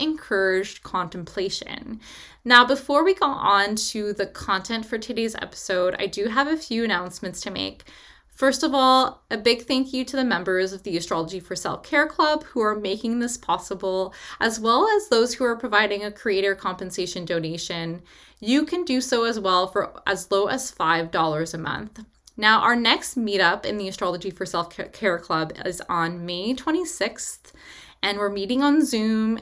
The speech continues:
and our theme for this meetup is mindfulness.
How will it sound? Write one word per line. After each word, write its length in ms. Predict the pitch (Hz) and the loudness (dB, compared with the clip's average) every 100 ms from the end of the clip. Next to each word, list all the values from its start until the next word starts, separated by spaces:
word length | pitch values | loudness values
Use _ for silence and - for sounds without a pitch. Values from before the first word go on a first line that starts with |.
| - | -4
and 400 | - 190 196 - | -2 -2 -6 -2
our 120 | 214 | -2
theme 580 | 208 - 254 262 302 339 - | -2 -2 0 2 2 0 -6
for 480 | - 233 220 226 - | -8 -2 0 0 0
this 520 | 196 175 190 180 - - _ _ _ 185 | -8 -4 0 0 -2 -10 _ _ _ -6
meetup 600 | 208 277 170 - - - _ - | 0 2 2 -2 -6 -18 _ 2
is 320 | 202 196 - _ | 4 2 -2 _
mindfulness. 1120 | 185 175 180 160 175 - - - 220 - - | -14 -6 -2 -2 -4 -8 -8 -10 -10 -12 -14